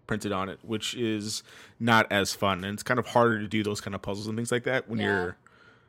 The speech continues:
Speaker 1: doing that
Speaker 2: So I will
Speaker 1: scroller.
Speaker 2: say, because Dark Link got, uh, Dark Link got le-, mentioned, my brother, uh,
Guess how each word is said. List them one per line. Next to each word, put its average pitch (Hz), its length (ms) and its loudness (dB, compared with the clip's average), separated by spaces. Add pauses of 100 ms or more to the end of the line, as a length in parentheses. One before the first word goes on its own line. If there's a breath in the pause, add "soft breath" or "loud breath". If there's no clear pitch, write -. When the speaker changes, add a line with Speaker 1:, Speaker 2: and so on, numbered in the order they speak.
(640 soft breath)
Speaker 1:
doing 107 240 0
that 95 280 -6
Speaker 2:
So 247 240 -6
I 240 140 -2
will 262 220 -2
Speaker 1:
scroller. 311 120 -8
Speaker 2:
say, 220 320 -10
because 202 300 -14
Dark 214 300 -12
Link 208 180 -14
got, 202 180 -14 (160)
uh, 202 60 -14 (100)
Dark 202 240 -12
Link 202 240 -18
got 202 200 -10
le-, 196 180 -12
mentioned, 190 560 -14
my 190 180 -10
brother, 214 640 -10 (480 soft breath)
uh, 190 380 0